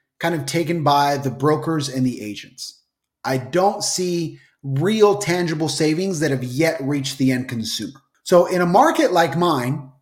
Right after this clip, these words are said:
where it's a seller's market, I believe that with the proper systems, we can actually provide high level service for less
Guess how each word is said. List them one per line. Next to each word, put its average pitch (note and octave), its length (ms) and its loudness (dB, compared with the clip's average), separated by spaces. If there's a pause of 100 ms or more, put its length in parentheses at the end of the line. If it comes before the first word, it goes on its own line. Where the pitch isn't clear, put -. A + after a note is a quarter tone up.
(260)
where D3 720 2 (120)
it's - 460 -4
a C3 540 0
seller's A3 520 4
market, - 520 -8 (160)
I F3 160 4
believe F3+ 320 4
that D#3 160 -2
with E3 420 2
the D3+ 80 -6
proper C3+ 420 0
systems, D3 800 -2 (300)
we E3+ 320 -2
can G3 140 -4
actually D#3+ 580 -2
provide C3+ 460 2
high C#3+ 240 0
level C3+ 280 0
service C3+ 520 -2
for A#2+ 340 -2
less D#3 680 -4